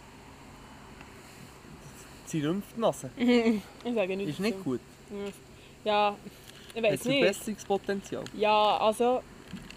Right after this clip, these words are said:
Speaker 2: we-, wenn wir wirklich einen weiteren Lebensabschnitt zusammen eingehen, <laughs> ohne dass ihr Partner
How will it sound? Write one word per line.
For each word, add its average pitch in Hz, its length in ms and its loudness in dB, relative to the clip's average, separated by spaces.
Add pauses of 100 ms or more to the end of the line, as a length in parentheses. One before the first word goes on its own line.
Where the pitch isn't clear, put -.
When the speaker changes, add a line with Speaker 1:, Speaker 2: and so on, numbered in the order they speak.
(420)
Speaker 2:
we-, 220 300 8
wenn 220 200 6
wir 254 120 8
wirklich 269 300 6
einen 226 120 4
weiteren 254 300 6
Lebensabschnitt 240 840 2
zusammen 233 200 2
eingehen, 233 500 2 (880)
<laughs> 311 800 10
ohne 240 280 10
dass 277 180 6
ihr 269 100 6
Partner 247 420 10